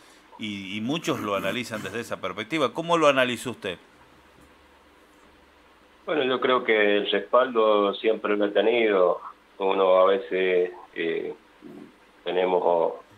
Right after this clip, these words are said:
Speaker 2: digamos, a veces el, eh, sí que tenía mucha, mucho trabajo en la afa como para que nosotros fuéramos a molestarlo, ¿no es cierto? Creo que esto es importante, dar el lugar que cada uno le corresponde. Nosotros,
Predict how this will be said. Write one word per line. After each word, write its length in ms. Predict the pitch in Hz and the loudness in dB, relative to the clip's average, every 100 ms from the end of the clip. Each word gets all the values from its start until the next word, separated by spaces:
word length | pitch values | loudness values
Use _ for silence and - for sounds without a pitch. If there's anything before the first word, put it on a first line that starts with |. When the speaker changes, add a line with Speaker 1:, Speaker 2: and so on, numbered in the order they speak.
| - - - _ _ _ _ _ _ _ | -20 -20 -20 _ _ _ _ _ _ _
Speaker 2:
digamos, 520 | 92 90 90 90 87 87 | -4 2 2 2 -2 -2
a 100 | 85 | 0
veces 220 | 87 85 | 0 -2
el, 380 | 87 82 82 80 - | -6 -4 -8 -10 -12
eh, 360 | 90 87 87 - - | -8 -8 -8 -12 -16
sí 120 | - | -14
que 80 | 85 | -12
tenía 300 | 78 80 85 | -8 -4 -4
mucha, 640 | 87 90 - 87 85 82 - - - _ _ - _ _ _ _ | -2 -4 -4 -2 0 -2 -8 -20 -20 _ _ -20 _ _ _ _
mucho 280 | 101 - 98 | -6 -2 -2
trabajo 800 | 90 90 107 101 92 92 92 - | 2 4 6 4 2 0 0 -4
en 200 | 85 95 | -2 2
la 200 | 92 101 | 6 6
afa 220 | 110 104 | 4 2
como 320 | 98 92 90 | 4 4 4
para 240 | 90 90 87 | 4 4 2
que 100 | 90 | 2
nosotros 480 | 92 90 104 95 92 | 0 2 -2 -2 -4
fuéramos 360 | 98 101 95 90 | 2 2 2 4
a 140 | 92 | 2
molestarlo, 640 | 87 87 - 123 123 95 90 | 2 -8 0 4 4 4 0
¿no 80 | |
es 60 | 87 | -2
cierto? 260 | 95 90 87 | -6 -10 -8
Creo 180 | 90 | -8
que 120 | 90 90 | -6 -8
esto 300 | - 90 90 | -4 -2 -2
es 60 | |
importante, 840 | 90 - - 98 98 98 95 92 - _ _ - - _ _ _ - | -2 -8 -2 0 0 -2 -2 -2 -4 _ _ -20 -20 _ _ _ -4
dar 260 | 92 92 | 2 4
el 120 | 92 92 | 2 0
lugar 500 | 90 90 95 98 92 | -2 2 4 2 -2
que 240 | 90 90 | -8 -2
cada 320 | 95 92 90 | 2 6 6
uno 540 | 92 98 98 95 90 87 | 4 2 2 4 4 2
le 120 | 85 | -2
corresponde. 720 | - 85 - - 127 104 90 | -6 -8 -6 2 2 4 0
Nosotros, 800 | 87 87 98 - 95 92 87 | -2 -4 -4 -2 2 2 2